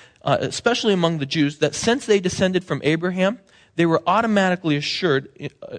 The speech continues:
assured of heaven. In fact, some rabbis taught that Abraham stood watch at the gate of hell just to make sure that none of the Jews accidentally wandered in there by mistake. Um, this was widely taught. And so Je-, when Jesus says,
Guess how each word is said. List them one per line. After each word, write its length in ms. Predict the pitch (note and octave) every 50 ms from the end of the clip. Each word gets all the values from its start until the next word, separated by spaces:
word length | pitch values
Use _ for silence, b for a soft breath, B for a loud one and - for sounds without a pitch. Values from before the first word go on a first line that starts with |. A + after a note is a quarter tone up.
| -
assured 320 | - - - - G3 F3+ D#3+
of 80 | C#3+
heaven. 300 | D3 E3 C#3+ B2 - - - _ _ B B B B B B B B B B -
In 120 | E3+ E3
fact, 280 | - A#3+ A#3+ C4+ - -
some 240 | - A#3 A#3+ C#4+
rabbis 440 | A#3 G3+ F3 D3+ C#3+ C#3 C3+ C3 -
taught 440 | - - C3+ B2 A#2+ B2+ - - b b b b b b b b -
that 160 | E3 E3 - -
Abraham 420 | F#3+ G#3+ G#3+ A3 G3+ G3 F#3 D#3+
stood 380 | D3+ - - - - G#3 G#3+ G#3
watch 360 | F#3 F3 F#3 F3+ E3+ D#3+ -
at 120 | E3 C#3+ -
the 80 | D3
gate 260 | C#3 - E3 E3+ F3
of 80 | D3 C#3
hell 400 | D3 D#3 D3+ D3 D#3 F#3+ A3+ - - _ _ _ _ b b b b b b b b
just 280 | - - A#3+ B3 -
to 60 | - G#3+
make 200 | G3+ F#3+ F3 -
sure 160 | - F#3+ E3+
that 120 | D#3+ D3
none 220 | C#3+ E3 F3 F#3 F#3+
of 80 | F#3
the 80 | D#3 D3
Jews 360 | C3 - F3+ F#3+ E3 D3 D3 - -
accidentally 560 | C#3+ E3+ F#3+ - - F#3 F3 F3+ - - D3+
wandered 400 | C#3+ C#3+ D3+ D#3 D#3 D3 C#3 C#3+
in 140 | D#3 D#3 C#3
there 100 | B2+ B2
by 160 | B2 B2+ B2
mistake. 540 | A#2+ A#2+ - - - B2 - - _ _ B B B B B B B B B B - -
Um, 240 | D3+ D3+ C#3+ C3 C#3+
this 240 | D#3+ A#3 A#3+ -
was 200 | A3+ G#3 D#3+ -
widely 500 | E3+ D#3 E3+ A3+ C4+ D4 C#4+ A#3+ G#3+ F#3
taught. 240 | - F#3 D3 B2 - -
And 140 | D#3+ E3+
so 300 | - - G#3 F3+ F3 -
Je-, 300 | D#3 - - A3 C#4+ -
when 180 | G3 F#3+ F#3+ F3
Jesus 340 | - C4 E4 E4+ D4 A3+ -
says, 300 | - F#3 D3+ E3 D#3+